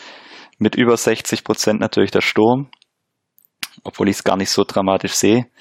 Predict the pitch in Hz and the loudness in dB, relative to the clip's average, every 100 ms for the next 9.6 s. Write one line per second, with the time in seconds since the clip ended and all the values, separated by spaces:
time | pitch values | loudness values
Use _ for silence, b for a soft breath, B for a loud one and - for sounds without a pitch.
0 | B B B B _ - 107 - 110 - | B B B B _ -8 -6 -4 -4 -6
1 | - 127 - _ _ - - _ _ _ | -14 -18 -20 _ _ -20 -20 _ _ _
2 | - - 101 101 98 101 110 - 110 - | -4 0 0 0 0 0 -2 0 -2 -2
3 | - 98 104 101 - - _ _ _ - | -2 0 2 0 -4 -14 _ _ _ -14
4 | - 107 98 98 - - 117 113 113 - | -2 0 0 0 -2 2 4 4 2 -4
5 | - - 101 101 101 - 101 - 101 95 | -6 -4 -2 -2 -2 -2 -4 -4 0 2
6 | 101 - - - - 95 - - 107 - | 0 -2 -8 -6 -4 -4 -2 0 0 0
7 | 104 107 101 - 101 101 - 98 98 101 | -2 -2 -4 -2 0 -2 -2 -2 0 0
8 | 101 107 - - 95 90 90 - 101 101 | 0 0 -2 -2 -2 -2 -4 -2 -2 0
9 | 107 101 98 98 - - | -2 2 2 0 -4 -20